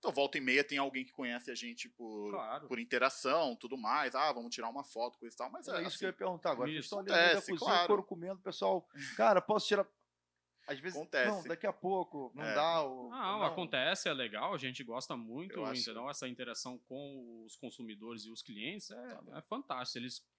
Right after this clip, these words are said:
Speaker 2: gostam de ir no restaurante, gostam de ver a família lá trabalhando, entendeu? O fato do, do Ricardo ou do, do Francis e a Heaven estarem lá na cozinha, a mãe tá lá, o pai, é, é confortante pras pessoas estar
Speaker 3: É
Speaker 2: num ambiente
Speaker 3: bacana.
Speaker 2: disso e elas gostam de ver a família assim unida trabalhando.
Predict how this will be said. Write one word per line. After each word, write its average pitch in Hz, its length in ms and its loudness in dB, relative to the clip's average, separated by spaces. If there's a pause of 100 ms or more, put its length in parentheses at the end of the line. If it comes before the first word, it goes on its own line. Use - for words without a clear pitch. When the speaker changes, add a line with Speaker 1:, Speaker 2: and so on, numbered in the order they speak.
(180)
Speaker 2:
gostam 156 480 -2
de 127 100 -2
ir 139 40 -2
no 131 80 -6
restaurante, 120 480 -6
gostam 131 400 -4
de 110 80 -12
ver 107 100 -8
a 110 60 -6
família 113 420 -8
lá 107 140 -10
trabalhando, 107 600 -6
entendeu? 110 220 -10
O 120 60 -14
fato 117 320 -6
do, 113 200 -16 (240)
do 117 80 -16
Ricardo 120 520 -6
ou 110 340 -18
do, 104 420 -20 (140)
do 113 240 -20
Francis 120 440 -8
e 117 40 -8
a 107 60 -6 (100)
Heaven 120 200 -4
estarem 113 260 -8
lá 110 140 -12
na 110 80 -16
cozinha, 117 440 -10 (260)
a 107 100 -2
mãe 127 320 -4
tá 113 180 -6
lá, 113 220 -6
o 113 100 -10
pai, 143 360 -8
é, 139 380 -6
é 139 40 -6
confortante 185 760 -8
pras 117 160 -10
pessoas 117 360 -12
estar 113 180 -10
Speaker 3:
É - 40 -6
Speaker 2:
num 113 160 -6
ambiente 117 260 -6
Speaker 3:
bacana. 107 120 -8
Speaker 2:
disso 160 200 -10
e 202 40 -10
elas 208 220 -10
gostam 151 380 -8
de 104 120 -16
ver 98 240 -12 (240)
a 110 60 -8
família 123 400 -4
assim 131 220 -4
unida 117 360 -8
trabalhando. 95 460 -12